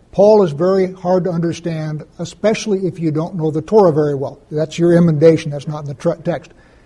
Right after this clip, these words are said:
And that's exactly the point. Most of our Sunday brethren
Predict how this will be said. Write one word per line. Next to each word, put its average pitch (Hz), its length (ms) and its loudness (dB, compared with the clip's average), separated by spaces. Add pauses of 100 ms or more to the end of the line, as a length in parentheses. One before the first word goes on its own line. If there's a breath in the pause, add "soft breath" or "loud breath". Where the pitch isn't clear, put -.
(300 soft breath)
And 180 120 -6
that's 233 200 -8
exactly 185 480 -6
the 180 100 -6
point. 208 320 -8 (640 soft breath)
Most 196 400 0
of 240 140 0
our 196 140 4
Sunday 214 420 -4
brethren 156 640 -2